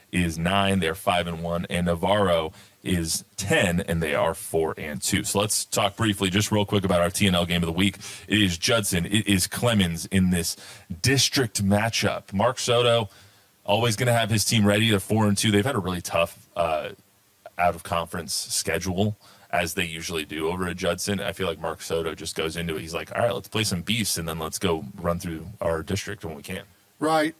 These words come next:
Speaker 2: The district is very tough, though, too. Clemens has got some dudes as well. I mean, they, I mean, they really, really do. <laughs> And not even talking about their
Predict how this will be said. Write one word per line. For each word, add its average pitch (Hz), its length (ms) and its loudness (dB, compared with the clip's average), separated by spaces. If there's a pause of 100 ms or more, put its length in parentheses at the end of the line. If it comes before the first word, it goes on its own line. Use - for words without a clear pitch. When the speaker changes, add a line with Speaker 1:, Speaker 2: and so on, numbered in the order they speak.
(120)
Speaker 2:
The 151 100 -2
district 196 420 6
is 151 120 2
very 160 260 4
tough, 160 240 -2
though, 143 140 -4
too. 147 240 -2
Clemens 156 360 -2
has 135 120 -4
got 139 180 0
some 127 160 -4
dudes 131 340 -2
as 113 140 -4
well. 123 360 0
I 120 60 -2
mean, 123 380 -4 (400)
they, 151 260 -4
I - 160 -6
mean, 135 200 -6
they 160 160 2
really, 135 500 0
really 123 320 -4
do. 156 380 -4
<laughs> - 0 - (580)
And 202 120 -2
not 190 140 2
even 170 160 -2
talking 170 380 0
about 147 260 -2
their 131 320 -2